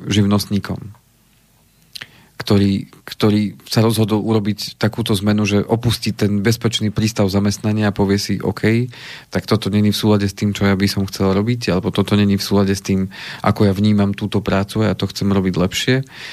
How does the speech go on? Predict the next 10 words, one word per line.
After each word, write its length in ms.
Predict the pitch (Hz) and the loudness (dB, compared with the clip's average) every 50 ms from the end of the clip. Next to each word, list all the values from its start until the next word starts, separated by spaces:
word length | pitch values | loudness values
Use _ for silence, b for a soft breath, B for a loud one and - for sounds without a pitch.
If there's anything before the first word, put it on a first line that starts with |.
| B B B B | B B B B
A 100 | B - 92 | B 0 2
viem, 160 | 98 104 104 | 4 4 4
že, 240 | 101 98 104 101 - | 4 4 2 2 2
že 240 | - 98 98 101 101 101 98 101 | 0 -2 0 2 2 4 2 2
si 300 | 95 98 - - 107 95 | 0 -2 -2 -2 -2 -4
tí, 400 | - - - 101 101 98 104 101 | -4 -2 0 2 4 4 2 2
povedzme, 400 | 104 - 113 104 104 98 104 104 | 0 0 0 2 2 4 4 4
zákazníci 560 | 95 104 104 - 117 107 101 107 104 98 - 101 | 4 4 2 2 2 0 0 0 -2 -2 -2 -2
zaslúžia 480 | 98 104 101 - - 104 98 101 98 | 0 0 0 -2 -4 -2 0 0 0
mať, 200 | 95 95 98 90 | 0 0 -2 -4